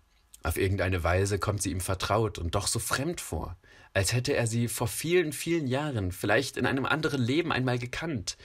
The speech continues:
sie aber in der Zwischenzeit vergessen. Und gleichzeitig fragte er sich,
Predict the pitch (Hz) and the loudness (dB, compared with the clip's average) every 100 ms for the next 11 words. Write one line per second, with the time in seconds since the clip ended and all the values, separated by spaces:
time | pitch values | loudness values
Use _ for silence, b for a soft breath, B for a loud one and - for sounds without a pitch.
0 | B - 104 104 101 104 104 101 127 123 | B -4 2 2 4 2 0 -2 -4 -2
1 | 120 120 120 117 135 151 98 87 85 b | -2 -2 0 0 2 0 -2 -4 -6 b
2 | b b b b b b b - 95 90 | b b b b b b b -8 -4 0
3 | 87 90 98 95 - 87 90 90 98 98 | 0 0 0 -2 0 -2 0 -4 -4 -4
4 | 110 - | -6 -8